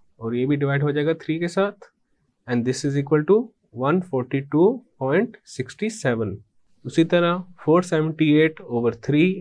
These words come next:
is one fifty nine point thirty three। Five thirty four over three is one seventy eight। Five eighty six over three is one ninety five point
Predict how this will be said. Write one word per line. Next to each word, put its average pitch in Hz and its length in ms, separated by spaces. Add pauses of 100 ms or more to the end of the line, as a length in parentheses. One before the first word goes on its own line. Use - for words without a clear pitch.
(140)
is 147 180 (300)
one 139 260
fifty 123 380
nine 156 340 (540)
point 135 420 (600)
thirty 135 340
three। 226 120 (1040)
Five 196 240
thirty 180 320
four 160 240
over 123 240 (140)
three 139 160 (160)
is 180 200 (1080)
one 123 260
seventy 117 400 (200)
eight। 190 280 (920)
Five 180 180
eighty 190 160
six 196 420
over 123 220 (160)
three 156 120 (200)
is 190 180 (760)
one 147 340
ninety 120 300 (180)
five 165 320 (680)
point 160 540